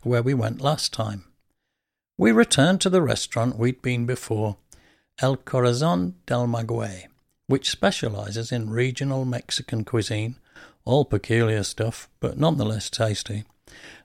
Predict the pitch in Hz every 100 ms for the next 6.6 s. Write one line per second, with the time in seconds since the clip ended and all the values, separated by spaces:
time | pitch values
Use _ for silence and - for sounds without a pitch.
0 | - 151 156 - 156 156 - 160 185 165
1 | 104 - _ _ _ _ _ _ _ 175
2 | 226 170 131 - 107 117 - 110 - 107
3 | 110 113 - 147 110 107 113 113 120 -
4 | 104 104 - 113 117 113 135 135 113 110
5 | - - 123 - _ - 113 113 123 151
6 | 156 156 - 101 - -